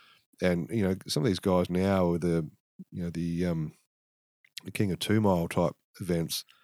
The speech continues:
they're running forty inch plus barrels. Um,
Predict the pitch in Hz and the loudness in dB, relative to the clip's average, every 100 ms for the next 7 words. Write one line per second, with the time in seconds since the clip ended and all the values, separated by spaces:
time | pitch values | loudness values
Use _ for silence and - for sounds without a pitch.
0 | _ _ _ - 127 113 90 85 - 98 | _ _ _ -2 2 4 2 -4 0 0
1 | 92 95 85 - - - 87 - 95 95 | 2 0 -2 -4 -8 -2 -2 -2 0 2
2 | 67 - - _ _ _ _ _ _ - | 0 -2 -10 _ _ _ _ _ _ -8
3 | 87 87 80 80 | -2 0 0 -4